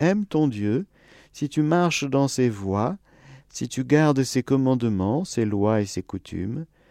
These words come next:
tu vivras et te, et tu te multiplieras. Il y aura une fécondité de ta vie.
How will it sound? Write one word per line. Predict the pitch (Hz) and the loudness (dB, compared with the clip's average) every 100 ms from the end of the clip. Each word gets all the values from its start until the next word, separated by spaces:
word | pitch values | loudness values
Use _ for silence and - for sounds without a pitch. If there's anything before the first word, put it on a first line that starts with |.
| _ _ _ | _ _ _
tu | 135 | -6
vivras | 127 131 143 117 95 101 113 _ _ _ _ - | -4 -4 -4 -4 -2 -4 -6 _ _ _ _ -6
et | 95 | -6
te, | _ 98 104 - | _ -4 -2 -2
et | 104 | -6
tu | 98 - | -8 -12
te | - | -6
multiplieras. | 104 110 117 - - 110 82 78 - - _ _ _ _ _ _ _ _ _ _ - | -2 0 -2 -6 -8 -8 -6 -8 -10 -18 _ _ _ _ _ _ _ _ _ _ -20
Il | |
y | 98 | -8
aura | 101 101 | -4 -4
une | |
fécondité | - 107 104 98 95 92 110 110 | -4 -8 -6 -8 -10 -12 -12 -14
de | 110 | -14
ta | - 92 | -10 -10
vie. | 92 | -10